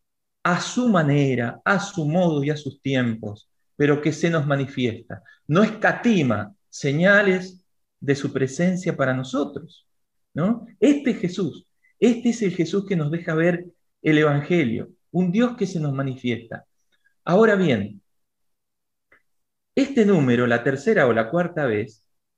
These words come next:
es un número que también dice mucho, porque los discípulos en este momento, en esa playa, todavía están en estado de shock.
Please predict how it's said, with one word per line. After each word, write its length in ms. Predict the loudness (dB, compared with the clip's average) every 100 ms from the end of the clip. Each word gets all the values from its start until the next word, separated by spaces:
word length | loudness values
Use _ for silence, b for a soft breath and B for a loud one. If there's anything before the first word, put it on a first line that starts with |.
| -2
es 120 | 0
un 140 | 0 0
número 320 | 2 0 0
que 80 | -2
también 360 | -2 0 0
dice 280 | -2 -2 -2
mucho, 560 | 0 -2 -4 -8 -8 _ _ _ _ _ _ _ _ _ _
porque 800 | -4 0 0 -2 -6 -4 -4 -10 _ _ _ _ _ _ _ _ _ _ _ _ _ _
los 460 | -2 2 2 0 -2
discípulos 800 | -4 -2 -6 -2 -2 -2 -2 -6
en 160 | -4 0
este 340 | -2 -2 -2
momento, 840 | -2 0 -2 -2 -4 -6 -8 -10 -8
en 160 | -4 -4
esa 280 | -4 -6
playa, 600 | -4 -4 -2 -4 -8 -10 -14 _ _
todavía 500 | 0 4 4 4 0
están 320 | -4 -4 -2 -2
en 100 | -4
estado 420 | -2 0 2 0
de 80 | -4
shock. 460 | -4 -6 -6 -18